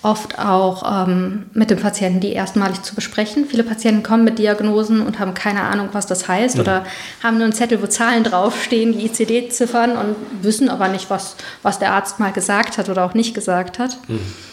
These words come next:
Speaker 1: Wo man dann auch guckt, okay, was ist eigentlich das Ziel?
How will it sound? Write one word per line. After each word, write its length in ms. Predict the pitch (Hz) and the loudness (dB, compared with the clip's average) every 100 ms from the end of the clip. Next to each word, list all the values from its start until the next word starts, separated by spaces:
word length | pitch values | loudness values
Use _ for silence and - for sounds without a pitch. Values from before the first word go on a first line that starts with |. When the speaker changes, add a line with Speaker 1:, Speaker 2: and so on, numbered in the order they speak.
| - - - - | -20 -20 -20 -4
Speaker 1:
Wo 80 | - | 2
man 160 | 208 | 4
dann 160 | 208 214 | 4 4
auch 200 | 214 208 | 2 0
guckt, 280 | - 220 - | -2 -2 -2
okay, 420 | - - 208 202 | -6 -2 0 0
was 220 | 202 196 - | -2 -6 -8
ist 160 | - | -6
eigentlich 320 | 208 196 185 - | -4 -4 -6 -6
das 240 | 185 - | -8 -6
Ziel? 360 | - 208 226 | -4 0 2